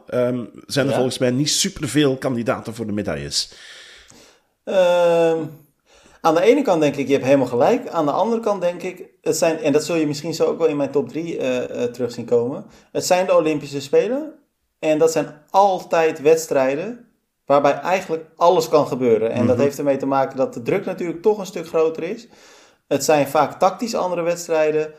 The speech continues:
Speaker 2: Nou ja, jij noemde het net zelf ook al. Je hebt minder ploeggenoten vaak om je heen. Eh, dus ik weet niet of dat zo is, eerlijk gezegd. Ik denk dat zo'n wedstrijd alle kanten op kan.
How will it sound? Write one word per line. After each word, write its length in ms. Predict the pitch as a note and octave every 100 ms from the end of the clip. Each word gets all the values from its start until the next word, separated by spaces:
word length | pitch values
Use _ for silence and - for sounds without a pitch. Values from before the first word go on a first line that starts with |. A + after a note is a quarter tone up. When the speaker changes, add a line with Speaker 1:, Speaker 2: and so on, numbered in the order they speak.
| -
Speaker 2:
Nou 120 | B2
ja, 60 | A2+
jij 120 | A2+
noemde 220 | A2+ A2+
het 100 | A2
net 140 | A2+ A2+
zelf 240 | D3 D3+
ook 200 | D#3 D3+
al. 120 | D3+
Je 80 | C#3+
hebt 120 | A#2+
minder 220 | A#2 A2+
ploeggenoten 540 | A2+ F#3+ G3 F3 E3+ D#3+
vaak 220 | D#3 D3
om 140 | C#3+
je 60 | C#3+
heen. 460 | B2+ B2+ B2+ C3 - - _ _ _
Eh, 200 | - D3 C3+ -
dus 240 | D3+ D#3 - -
ik 240 | E3 D#3+
weet 360 | C3 C#3+ G#3 A3+
niet 180 | F3+ E3
of 140 | D#3+
dat 140 | D#3
zo 180 | - B2+ -
is, 160 | A#2+
eerlijk 280 | - G#2 G#2
gezegd. 340 | - - - -
Ik 100 | C3+
denk 180 | F3+
dat 120 | F3 D#3+
zo'n 120 | E3
wedstrijd 340 | E3 E3 C#3 -
alle 240 | G#3 F#3
kanten 300 | - G#3 -
op 120 | -
kan. 240 | - F#2+